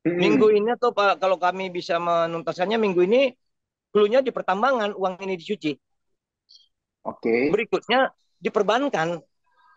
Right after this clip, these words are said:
Speaker 1: Oke, pertambangan,
Speaker 2: Konsolidasinya di
Speaker 1: perbankan.
Speaker 2: perbankan. Nah,
Speaker 1: Hmm.
Speaker 2: tapi kalau teman-teman news dan infotainment nanya, "Berapa, Bang?" Kan saya didesak terus tuh kan. "Berapa, Bang? Berapa,
Speaker 1: Iya.
Speaker 2: Bang?" Gitu. Akhirnya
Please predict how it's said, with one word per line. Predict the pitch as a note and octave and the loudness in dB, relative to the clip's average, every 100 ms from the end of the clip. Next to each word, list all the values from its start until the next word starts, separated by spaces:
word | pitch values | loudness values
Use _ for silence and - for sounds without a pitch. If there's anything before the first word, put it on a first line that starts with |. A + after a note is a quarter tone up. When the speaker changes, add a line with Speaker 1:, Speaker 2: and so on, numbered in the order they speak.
| _ _ _ _ _ | _ _ _ _ _
Speaker 1:
Oke, | A#2+ A#3 F#2+ - - | -4 -4 -4 -8 -10
pertambangan, | - | -2
Speaker 2:
Konsolidasinya | G#3+ A3 G#3+ G#3+ A3 | 0 2 2 2 2
di | - | 2
Speaker 1:
perbankan. | - - | 0 -2
Speaker 2:
perbankan. | B3 A3 G#3 F3 E3+ _ _ _ | -4 -4 -2 -4 -6 _ _ _
Nah, | E3+ E3 - - | -2 -2 -2 -10
Speaker 1:
Hmm. | B2+ B2+ - | -10 -10 -2
Speaker 2:
tapi | A3 A3+ C4 B3 | 0 2 0 4
kalau | B3 A3+ | 4 4
teman-teman | G#3 G3 G3 F#3 F#3 F3 F3 F3 - E3 | 2 2 2 0 2 2 2 0 -4 0
news | F3+ F3 E3+ D#3+ - | 2 4 4 2 -2
dan | C#3 D#3 E3 | -2 0 0
infotainment | D3+ D3+ D3+ D#3 F3 G3 | 0 0 2 2 2 2
nanya, | F#3 D#3 | 2 2
"Berapa, | G3+ A3+ - A#3+ | 2 2 0 0
Bang?" | F#3+ F#3+ G3+ F3+ | 2 0 0 -2
Kan | G3+ G#3+ | -2 -2
saya | A#3 D4+ | -2 -2
didesak | F#3+ D#3 D#3+ D#3 | -2 -4 -8 -6
terus | - G#3 - | -2 0 0
tuh | E3+ | -4
kan. | B2 C#3+ _ _ | -2 -2 _ _
"Berapa, | - F3+ A3 C4+ | -2 0 2 0
Bang? | B3+ G3 A#3+ F3+ | 2 2 0 0
Berapa, | F3 A3+ | 2 4
Speaker 1:
Iya. | C3 C4 | 4 4
Speaker 2:
Bang?" | - - | 4 4
Gitu. | E3+ D#3 D#3+ E3 - _ _ _ - - | 0 -2 -6 -8 -18 _ _ _ -20 -12
Akhirnya | - F#3+ B3 | -2 2 2